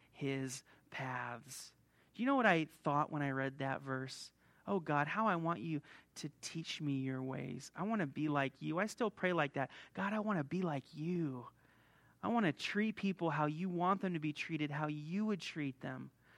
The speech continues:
I wanna walk in your paths." And then I thought, like, when you look around at this world, that's what everybody's doing. They're looking for somebody else to teach them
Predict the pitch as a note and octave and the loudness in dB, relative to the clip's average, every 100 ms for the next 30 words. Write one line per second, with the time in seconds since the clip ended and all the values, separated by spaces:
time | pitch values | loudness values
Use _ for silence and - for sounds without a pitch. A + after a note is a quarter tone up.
0 | - - B3 G#3+ D#3+ E3 G3 G#3+ F3+ E3+ | -8 2 4 6 6 6 4 2 0 2
1 | F3+ F#3 - D#3 E3 D3 - - - G#3+ | 2 0 0 0 2 0 -2 -14 0 4
2 | A#3+ F3+ - - B3 G#3+ D#3+ - - F#3 | 6 4 2 6 10 10 8 2 2 2
3 | G#3 F#3 E3+ D#3+ F#3+ B3 A#3 F3 E3+ F#3+ | 4 4 4 6 6 6 6 6 6 8
4 | G#3 A3 D#3 F#3+ G#3 F#3 F3+ G3+ F3+ D3+ | 6 4 4 4 2 2 4 8 8 6
5 | C#3 _ _ _ _ _ _ _ - - | 2 _ _ _ _ _ _ _ -20 -20
6 | - _ _ G3 - B3+ - G3+ B3 G3 | -20 _ _ -4 0 0 2 4 4 6
7 | A3 G#3 G3 E3 G3 G3+ B2+ A#2+ - _ | 6 6 2 0 2 2 -2 -10 -18 _
8 | _ _ - G3 F#3+ A#3+ - C#4+ C4 G3+ | _ _ 6 8 8 6 6 4 6 4
9 | F3 - - G#3+ A#3 A#3+ A#3+ F3+ F3+ F#3 | 2 0 6 8 10 8 6 8 8 6
10 | - E3+ - - - G3 G3+ - - F3 | -2 -6 -6 -8 -2 0 0 -2 0 4
11 | E3 D#3 | 4 4